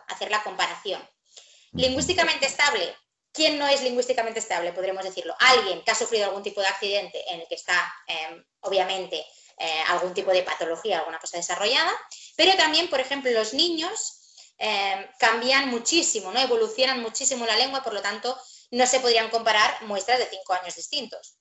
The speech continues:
Speaker 1: Deberían de ser incluso del mismo año, ¿de acuerdo?
Speaker 2: Claro.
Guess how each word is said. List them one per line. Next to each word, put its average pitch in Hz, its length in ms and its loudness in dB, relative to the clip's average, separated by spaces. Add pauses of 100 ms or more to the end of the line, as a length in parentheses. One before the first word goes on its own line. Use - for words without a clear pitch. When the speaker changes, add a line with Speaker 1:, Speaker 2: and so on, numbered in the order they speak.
Speaker 1:
Deberían 185 360 0
de 214 80 -4
ser 220 180 0
incluso 226 500 0 (280)
del 208 260 4
mismo 196 500 0
año, 147 300 -10 (200)
¿de - 80 -8
acuerdo? 233 360 -4 (140)
Speaker 2:
Claro. - 240 -12